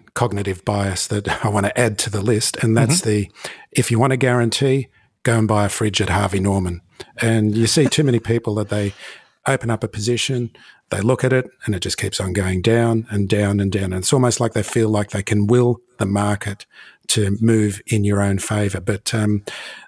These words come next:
Speaker 1: the market doesn't care about you, does it?
Speaker 2: No, it does not. So what you're talking about there is,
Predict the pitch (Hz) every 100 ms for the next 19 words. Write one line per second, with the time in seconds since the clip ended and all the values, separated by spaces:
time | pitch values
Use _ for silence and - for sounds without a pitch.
0 | - 127 131 120 123 110 110 120 123 107
1 | 92 - 90 110 107 92 _ _ _ -
2 | 135 139 139 120 101 117 117 - _ -
3 | - 143 127 156 151 - 139 131 123 120
4 | 117 110 120 123 107 -